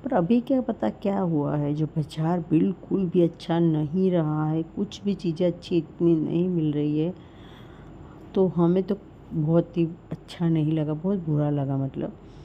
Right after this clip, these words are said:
हमने तो हमारा time ज़्यादा waste नहीं किया और हम फिर निकल गए वापस घर के लिए। थोड़ा बहुत हमें सामान लेना था, हमने ले लिया। और फिर धूप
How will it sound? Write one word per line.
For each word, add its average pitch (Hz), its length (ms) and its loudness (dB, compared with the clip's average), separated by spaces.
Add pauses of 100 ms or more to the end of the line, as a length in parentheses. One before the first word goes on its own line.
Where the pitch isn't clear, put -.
(520)
हमने 165 380 4
तो 160 300 -2
हमारा 156 340 2
time 160 420 0
ज़्यादा 151 340 0
waste 147 540 0
नहीं 156 420 2
किया 151 540 -2 (880)
और 151 240 0
हम 170 380 0
फिर 175 200 0
निकल 151 340 -2
गए 143 360 0
वापस 147 460 -2
घर 147 160 0
के 147 140 -2
लिए। 143 320 0 (920)
थोड़ा 180 140 4
बहुत 160 260 -2
हमें 156 160 2
सामान 147 480 -2
लेना 151 320 0
था, 175 140 -6
हमने 151 320 0
ले 143 180 -2
लिया। 147 320 -2 (1500)
और 156 360 -2
फिर 180 520 -2
धूप 151 140 0